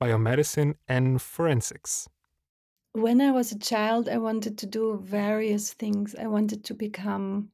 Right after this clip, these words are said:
Speaker 2: a researcher, an Egyptologist. Uh,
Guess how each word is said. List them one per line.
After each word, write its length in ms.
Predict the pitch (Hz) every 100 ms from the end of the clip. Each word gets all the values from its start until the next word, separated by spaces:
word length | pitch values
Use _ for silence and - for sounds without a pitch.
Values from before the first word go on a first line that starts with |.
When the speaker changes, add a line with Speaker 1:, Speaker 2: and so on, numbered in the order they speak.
| _
Speaker 2:
a 100 | 214
researcher, 1080 | 208 226 240 - 233 214 - 220 202 196 208 - _ _ _ _ -
an 120 | 220
Egyptologist. 1080 | 226 220 214 - 214 226 220 247 240 - - _ _ _
Uh, 300 | 208 202 208